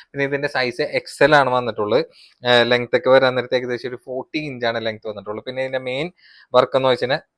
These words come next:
ടു സൈഡും കണ്ട ഇങ്ങനെ ആ ഒരു വർക്ക് up to down വരെ പോയിട്ടുണ്ട്. പിന്നെ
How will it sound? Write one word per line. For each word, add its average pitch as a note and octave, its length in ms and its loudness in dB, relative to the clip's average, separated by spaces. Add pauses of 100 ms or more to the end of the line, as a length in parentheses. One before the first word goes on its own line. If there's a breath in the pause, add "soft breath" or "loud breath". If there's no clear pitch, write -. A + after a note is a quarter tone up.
(160)
ടു A#2+ 120 -2
സൈഡും A#2+ 460 2
കണ്ട G#2+ 120 -8
ഇങ്ങനെ A2+ 440 -10
ആ A2+ 80 -2
ഒരു A2 140 -4
വർക്ക് A2 440 -4 (120)
up - 100 -14 (120)
to A2+ 120 -4
down A2+ 180 2
വരെ A2 180 -2
പോയിട്ടുണ്ട്. G#2+ 460 -6
പിന്നെ A#2 240 -8